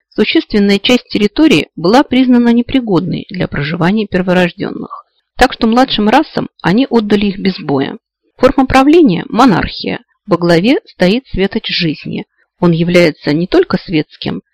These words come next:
но и духовным лидером своего народа. Неэйя, город-государство на северо-западе Великого леса, заселен преимущественно нимфами. Официально принадлежит эльфам.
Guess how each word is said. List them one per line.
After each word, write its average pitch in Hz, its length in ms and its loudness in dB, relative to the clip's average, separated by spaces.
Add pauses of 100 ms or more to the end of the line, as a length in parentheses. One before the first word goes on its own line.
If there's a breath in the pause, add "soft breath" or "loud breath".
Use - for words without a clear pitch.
(100)
но 240 220 4
и 320 60 4
духовным 160 640 0
лидером 240 420 0
своего 151 420 -2
народа. 165 500 -2 (1080)
Неэйя, 180 720 4 (260)
город-государство 196 1200 -2
на 165 160 -2
северо-западе 233 840 0 (100)
Великого 175 400 -4
леса, - 500 -8 (300)
заселен 254 540 0 (160)
преимущественно 233 960 0
нимфами. - 720 -4 (500)
Официально 330 560 2
принадлежит 185 760 0
эльфам. - 520 -4